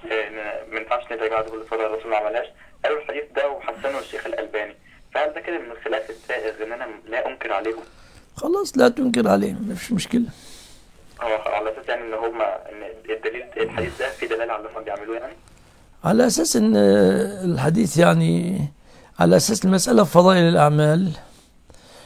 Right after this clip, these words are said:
Speaker 2: بس، يعني، الحديث ضعيف من وجهة نظر ضعيف، لكن لا تشدد في هذه المسألة.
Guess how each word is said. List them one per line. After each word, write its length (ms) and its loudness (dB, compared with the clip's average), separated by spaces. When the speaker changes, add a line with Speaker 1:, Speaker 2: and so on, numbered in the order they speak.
Speaker 2:
بس، 200 0
يعني، 520 2
الحديث 320 6
ضعيف 320 12
من 100 10
وجهة 180 12
نظر 380 12
ضعيف، 360 6
لكن 220 4
لا 120 8
تشدد 460 6
في 120 2
هذه 140 4
المسألة. 380 -2